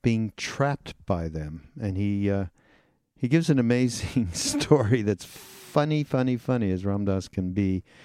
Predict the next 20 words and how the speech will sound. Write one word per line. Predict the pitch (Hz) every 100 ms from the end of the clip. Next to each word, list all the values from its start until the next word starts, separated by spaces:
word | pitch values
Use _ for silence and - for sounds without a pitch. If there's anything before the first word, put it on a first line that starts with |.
| - - - _
around | 110 107 110 110
him | 113 113
wanting | 113 113 110
to | 110
get | 104
a | 92
hot | - - 143 -
tub | 107 95 92
for | - 104 92
his | 101 -
house, | 127 123 92 - - - - - - _ _
uh, | 156 107 101 98
that | 98 95
he | 101
had | 92
just | 98 -
gotten | 104 101
in | 104 101
Marin | 104 110 110
County, | - 120 110 104 90 98